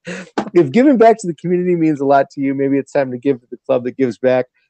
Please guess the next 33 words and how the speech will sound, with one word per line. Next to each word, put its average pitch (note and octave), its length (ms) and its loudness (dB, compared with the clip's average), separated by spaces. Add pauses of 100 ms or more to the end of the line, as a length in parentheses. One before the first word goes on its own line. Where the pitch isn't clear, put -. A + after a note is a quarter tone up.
Minneapolis D#3+ 480 -2
City C3+ 140 -4
is A#2 100 -10
a A2+ 60 -6
five D3 260 -2
oh C#3+ 60 -2
one B2+ 220 -4
C A#2+ 280 -8
three A#2+ 160 -4
that A2+ 100 -4
provides A2+ 360 -2
a G#2+ 40 -16
safe, D3+ 340 -2
reliable, A#2+ 460 2
and A2+ 160 -6 (160)
fun G3 200 2
environment G2+ 520 -6 (300)
for A2+ 100 -6
young B2 300 -2
people A2 240 -10
to - 100 -12 (160)
play C3+ 120 2
the A#2+ 120 -6
beautiful A2 320 -4
game, G#2+ 440 -4 (320)
like G#3 420 2
through E3 220 4
our A#2+ 120 2
Future D3 320 -6
Scholarship C3 480 -2 (180)
Program, A#2+ 480 -2 (640)
uh, A2+ 280 0 (180)
Futures D#3 500 -6